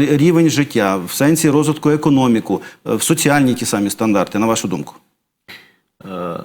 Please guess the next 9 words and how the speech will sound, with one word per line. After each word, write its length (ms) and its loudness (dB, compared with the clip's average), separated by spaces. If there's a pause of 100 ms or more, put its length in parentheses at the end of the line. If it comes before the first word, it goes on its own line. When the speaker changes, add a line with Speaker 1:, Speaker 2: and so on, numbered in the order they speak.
(140)
Speaker 2:
ну, 220 -2
давайте 360 0
дійсно 320 -2
будемо 280 0
говорити 380 0
отут 280 -2
же 200 0
в 200 -4
сто-, 280 -8